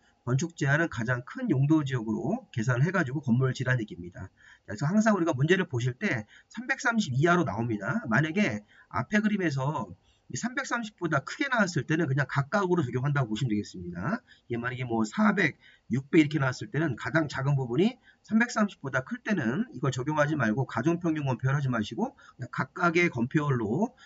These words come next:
각각의 용적률을 적용하시면 되는데 지금처럼 이렇게 삼백삼십 이하인 부분일 때는 가중평균의 건폐율, 가중평균의 용적률,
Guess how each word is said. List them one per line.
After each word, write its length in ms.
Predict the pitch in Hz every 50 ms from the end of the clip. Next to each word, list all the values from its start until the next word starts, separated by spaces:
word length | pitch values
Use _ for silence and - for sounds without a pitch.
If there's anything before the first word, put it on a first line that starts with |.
| - _
각각의 340 | - - - - 160 160 156
용적률을 440 | 131 123 139 147 170 165 160 160 143
적용하시면 460 | 120 123 131 131 131 131 - 156 131
되는데 540 | - 117 110 117 117 107 107 98 113 180 247 - _ _ - _ _ - -
지금처럼 460 | - - 139 151 143 - 175 139 127
이렇게 180 | 117 110 113 135
삼백삼십 720 | 135 214 226 220 226 220 - 208 185 175 170 - 117 107 110
이하인 340 | 135 156 156 156 151 143
부분일 380 | 127 120 113 113 113 113 107 107
때는 320 | - 117 135 196 240 262 - _ _ _ - - - _ _ _ _
가중평균의 720 | - 135 135 170 180 175 - 170 151 135 143 151 147 131
건폐율, 520 | 135 120 113 120 - 135 143 180 214 247 - - _ _ _ _
가중평균의 640 | - 127 123 143 170 165 - 156 143 139 143 135 113
용적률, 760 | 117 120 123 127 131 135 131 127 113 107 107 113 160 214 262